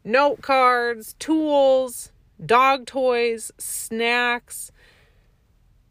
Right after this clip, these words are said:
And you might be thinking, "Wow, that's really strange. Why would there be snacks in the bathroom?"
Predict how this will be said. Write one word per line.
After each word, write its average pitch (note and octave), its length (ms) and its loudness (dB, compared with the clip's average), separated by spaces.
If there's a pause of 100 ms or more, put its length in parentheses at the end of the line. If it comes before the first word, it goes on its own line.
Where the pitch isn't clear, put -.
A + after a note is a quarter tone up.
(240)
And D4 400 0 (1000)
you B3 140 -6
might D4+ 140 2
be C#4+ 80 -2
thinking, A#3+ 320 -2
"Wow, F#3+ 160 4
that's F#3+ 240 -4
really F#3+ 160 -4
strange. F3+ 340 -6
Why F3+ 120 0
would F3 100 -4
there F3+ 80 -8
be F3+ 80 -10
snacks F3 380 -6
in F#3 60 -10
the E3+ 80 -4
bathroom?" E3+ 540 -4